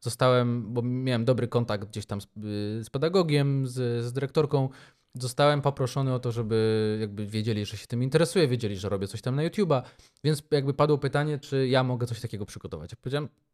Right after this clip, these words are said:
czemu nie? Wynajęli mi sprzęt, bo to jakby dostałem jakiś budżet, więc wynajęli mi sprzęt. Pamiętam wtedy pierwszy raz, znaczy s-, y, aparat był mój, bo to już był ten mój Canon, y, ale wynajęli mi, pamiętam wtedy Steadicama.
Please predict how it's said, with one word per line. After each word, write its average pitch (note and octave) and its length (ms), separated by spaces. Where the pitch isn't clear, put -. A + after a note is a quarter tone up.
czemu F#3+ 180
nie? G2+ 220
Wynajęli D3 400
mi D3 80
sprzęt, B2 400
bo B2 100
to A2 120
jakby G#2+ 680
dostałem G#2+ 720
jakiś G#2+ 280
budżet, F#2+ 380
więc F#2 200
wynajęli G#2 400
mi F#2+ 80
sprzęt. F#2+ 420
Pamiętam G#2+ 380
wtedy G2+ 240
pierwszy A2+ 340
raz, F#2+ 200
znaczy A#2 180
s-, C3 180
y, C#3 220
aparat E3+ 360
był D#3+ 100
mój, D#3 420
bo B2+ 100
to - 80
już B2 100
był B2 340
ten A#2+ 140
mój A#2 200
Canon, B2+ 360
y, B3+ 40
ale C3 220
wynajęli C3 500
mi, B2+ 140
pamiętam A#2+ 440
wtedy A2+ 280
Steadicama. G2 640